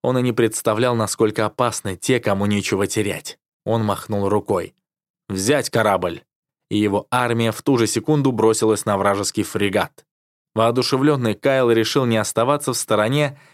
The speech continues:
и контролировать процесс уже на палубе. Пока мертвецы, опираясь друг на друга, ползли, он пыхтел и карабкался по одной из гальюнных фигур, слегка растеряв запал.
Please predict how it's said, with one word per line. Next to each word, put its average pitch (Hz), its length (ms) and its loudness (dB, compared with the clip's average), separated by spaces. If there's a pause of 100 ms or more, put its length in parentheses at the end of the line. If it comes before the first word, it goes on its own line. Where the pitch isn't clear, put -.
и 180 120 2
контролировать 113 680 2
процесс 127 440 0
уже 110 220 2
на 110 140 0
палубе. 98 600 -2 (340)
Пока 110 240 -2
мертвецы, 113 540 0
опираясь 110 600 0
друг 107 240 -2
на 101 140 0
друга, 113 260 2
ползли, 107 640 0 (180)
он 147 220 0
пыхтел 160 460 0
и - 160 0
карабкался 117 640 -2
по 101 180 2
одной 120 260 0
из 113 260 -2
гальюнных 104 560 0
фигур, 127 460 0 (180)
слегка 120 440 -2
растеряв 101 460 0
запал. 92 520 -4